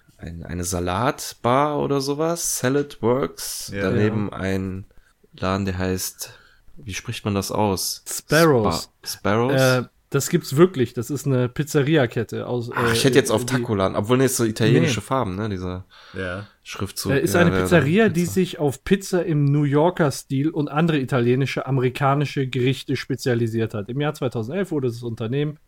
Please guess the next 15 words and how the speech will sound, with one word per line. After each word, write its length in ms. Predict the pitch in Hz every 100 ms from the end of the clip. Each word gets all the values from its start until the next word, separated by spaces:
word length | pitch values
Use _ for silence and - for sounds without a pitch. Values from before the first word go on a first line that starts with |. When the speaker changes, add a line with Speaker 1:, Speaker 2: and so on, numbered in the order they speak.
| _ _ _ _ -
Speaker 3:
bla 120 | 117
bla 160 | 110
bla, 240 | 107 160 160
ansässige, 460 | 135 135 135 127
schnelles 400 | 117 165 170 156
Servieren 640 | - 139 123 117 127 143 135
und 380 | 127 120 120 -
Dings 320 | 113 110 -
ausgezeichnet. 840 | 85 107 - 107 - 92 98 95 - _ _ _ _ _
Also 340 | - 127 135 123
von 480 | - 139 147 147 -
Salat 540 | 120 123 120 123 131
zu 140 | - 135
Fast 380 | - 123 120 -
Food. 380 | 123 104 -